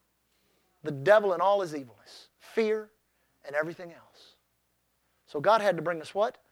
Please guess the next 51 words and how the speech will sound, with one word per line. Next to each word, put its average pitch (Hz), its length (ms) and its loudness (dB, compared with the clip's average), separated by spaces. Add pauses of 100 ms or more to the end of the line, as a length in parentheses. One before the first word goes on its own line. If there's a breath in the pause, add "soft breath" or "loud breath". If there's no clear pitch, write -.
(220)
A 131 100 -20
new 156 100 -10
master 147 360 -4
copy. - 320 -18 (680)
His 170 200 -6
name 170 220 -2
is 185 100 -4
Jesus. 143 540 -14 (340 soft breath)
Your 175 100 6
first 208 360 6
birth 226 260 6
put 214 220 2
you 208 100 4
into 202 140 2
the 180 100 0
human 208 260 0
family. 208 400 2 (400)
Your 160 160 0
new 143 200 -2
birth 123 260 -8
puts - 240 -10
you 127 80 -12
into 123 140 -14
God's 110 320 -12
family. - 340 -20 (420 soft breath)
And 160 100 -4
no 202 100 8
matter 208 200 12
what 220 160 10
happened 226 300 8
to 233 100 6
you 226 80 6
because 214 320 6
of 208 100 4
your 226 100 6
first 254 260 8
birth, 254 340 8 (420 soft breath)
it 220 160 12
is 185 180 8
all 262 580 12
out 277 240 12
of 233 60 8
proportion 202 440 6
compared 180 300 6
to 165 60 2
what 170 140 2
God 180 220 10
has 170 80 0
done 175 220 4
for 214 260 6
you 123 240 -6